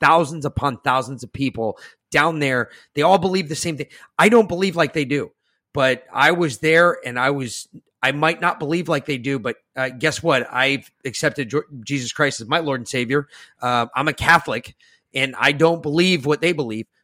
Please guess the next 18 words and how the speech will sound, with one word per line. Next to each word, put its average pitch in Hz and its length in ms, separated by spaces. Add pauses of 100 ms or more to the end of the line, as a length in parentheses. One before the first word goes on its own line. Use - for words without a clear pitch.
(100)
but 123 140
I'll 127 100
tell 165 200
you 139 100
right 143 240
now, 143 300 (500)
I 131 100
saw 160 320
all 160 300
of 127 100
them 180 180
believing, 190 460 (400)
and 143 160
that 135 180
reinvigorated 160 960
me 156 240
to 139 80
believe 131 680